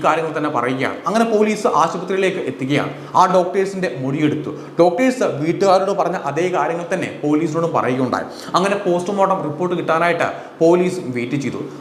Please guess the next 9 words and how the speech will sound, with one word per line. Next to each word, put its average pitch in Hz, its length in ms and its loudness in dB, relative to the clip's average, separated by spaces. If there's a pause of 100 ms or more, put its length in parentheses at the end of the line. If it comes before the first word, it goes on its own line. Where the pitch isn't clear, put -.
(140)
പോസ്റ്റ്മോർട്ടം 196 640 4
റിപ്പോർട്ടിനകത്ത് 185 520 0 (140)
കൃത്യമായിട്ട് 190 520 2
പറയുന്നുണ്ട്, 156 520 0 (400)
ഇതൊരു 226 220 6 (360)
സ്വാഭാവിക 180 580 2 (100)
മരണമല്ല, 151 380 0 (220)
നേരെ 165 220 0
മറിച്ച് 170 400 -2